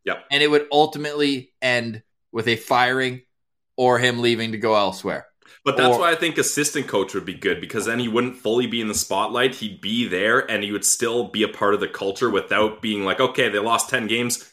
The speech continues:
Speaker 1: cut 'em."
Speaker 2: Right, right.
Speaker 1: I
Speaker 2: I
Speaker 1: don't
Speaker 2: just
Speaker 1: know.
Speaker 2: think for longevity, put him in, like, the Joe Sakic role, you know, the
Speaker 1: Yeah.
Speaker 2: Brendan Shanahan
Speaker 1: Sure.
Speaker 2: role even, a, a president of the team. Like,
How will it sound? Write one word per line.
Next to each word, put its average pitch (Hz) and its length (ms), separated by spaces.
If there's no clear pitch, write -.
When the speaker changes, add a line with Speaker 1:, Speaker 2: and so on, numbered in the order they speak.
Speaker 1:
cut 131 220
'em." - 120
Speaker 2:
Right, 104 380
right. 120 280
Speaker 1:
I 117 60
Speaker 2:
I 127 40
Speaker 1:
don't 151 100
Speaker 2:
just 143 120
Speaker 1:
know. 160 60
Speaker 2:
think 147 120
for 143 100
longevity, 156 840
put 160 140
him 165 120
in, 156 100
like, 143 200
the 131 100
Joe 135 240
Sakic 131 560
role, 127 600
you 113 80
know, 127 180
the 123 60
Speaker 1:
Yeah. 95 80
Speaker 2:
Brendan 156 280
Shanahan 139 580
Speaker 1:
Sure. 135 100
Speaker 2:
role 139 260
even, 131 460
a, 113 120
a 123 140
president 139 680
of 123 80
the 120 80
team. 127 360
Like, 127 240